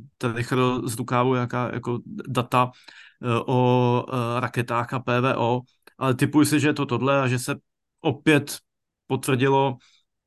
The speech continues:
že jako západní technologie je o hodně napřed, eh, před tou, eh, před tou ruskou. Že třeba rakety S čtyři sta, tak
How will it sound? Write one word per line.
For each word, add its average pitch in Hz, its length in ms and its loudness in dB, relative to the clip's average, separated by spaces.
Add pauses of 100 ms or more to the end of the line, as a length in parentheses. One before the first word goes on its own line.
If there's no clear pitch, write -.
(340)
že 131 520 2 (280)
jako 127 200 -6
západní 127 400 0
technologie 123 1000 -2
je 123 400 0 (280)
o 127 220 -2
hodně 131 400 2
napřed, 120 500 -2 (120)
eh, 113 360 -4
před - 360 -6
tou, 110 500 0
eh, 104 160 -4
před 117 220 -6
tou 113 140 -4
ruskou. 107 480 -6
Že 110 120 -6
třeba 113 220 -2
rakety 113 340 -4
S 113 80 -6
čtyři 120 320 -4
sta, 113 240 -4
tak 110 140 -6